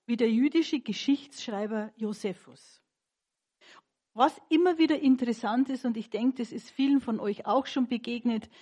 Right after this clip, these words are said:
die Aussage, "Ach ja, das Neue Testament, also die Bibel, die ist ja schon so oft umgeschrieben worden und also das, das stimmt alles nicht mehr." Allerdings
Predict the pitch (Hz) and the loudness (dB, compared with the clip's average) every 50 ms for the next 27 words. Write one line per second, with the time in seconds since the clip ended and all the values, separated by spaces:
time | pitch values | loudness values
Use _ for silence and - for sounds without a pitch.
0 | - - _ - 208 - - 170 220 262 247 - - - 233 226 226 226 233 208 | -20 -16 _ -10 -4 -2 0 2 2 2 0 0 -2 0 0 0 0 0 -4 -6
1 | - - _ _ - 202 180 - - - 175 156 151 151 160 160 156 - - - | -6 -10 _ _ -8 -8 -8 -8 -10 -12 -8 -6 -4 -4 -4 -4 -8 -12 -20 -18
2 | - - 208 190 - - 220 214 226 240 240 240 - 226 220 220 - - 202 196 | -8 -4 -4 0 4 6 6 6 6 4 2 0 -2 -4 -4 -4 -2 0 2 2
3 | 190 214 226 220 220 214 196 - 226 - - - 247 269 285 285 220 190 - 220 | 4 4 4 2 2 -2 -2 -2 -4 -2 2 6 6 8 8 8 4 2 2 0
4 | 240 220 - 240 202 185 - 214 196 - - 254 214 - - - 226 226 - - | 0 0 2 2 0 0 0 -2 -2 0 0 0 0 0 2 2 2 2 0 -6
5 | - - 262 240 262 247 226 - - - - - - - - 233 - 247 - - | 0 8 10 12 12 12 10 4 -4 -18 -20 -20 -14 -10 -4 0 2 2 2 4
6 | 226 214 254 254 240 233 202 185 190 190 202 214 214 214 208 196 208 - 208 202 | 4 6 6 8 8 8 8 8 4 2 2 4 6 6 6 6 6 4 4 4
7 | 196 190 185 - - - - - - 185 180 185 185 185 - 156 156 - - - | 4 4 2 0 -4 -14 -12 -8 -8 -6 -6 -6 -6 -6 -6 -8 -8 -10 -12 -18
8 | - 151 143 - - - - - - 180 190 180 - - 135 156 175 - - 151 | -16 -16 -16 -16 -16 -16 -8 -2 0 0 2 0 -2 -8 -10 -12 -12 -12 -12 -14
9 | 151 160 _ - - 127 147 160 _ _ _ _ _ _ _ _ _ _ _ _ | -14 -14 _ -16 -16 -16 -16 -20 _ _ _ _ _ _ _ _ _ _ _ _
10 | _ _ _ _ _ _ _ _ _ _ _ _ _ _ _ - 214 262 302 320 | _ _ _ _ _ _ _ _ _ _ _ _ _ _ _ 0 2 2 4 4
11 | 302 320 311 320 330 - - - - - - | 6 8 8 8 8 8 4 -4 -16 -18 -20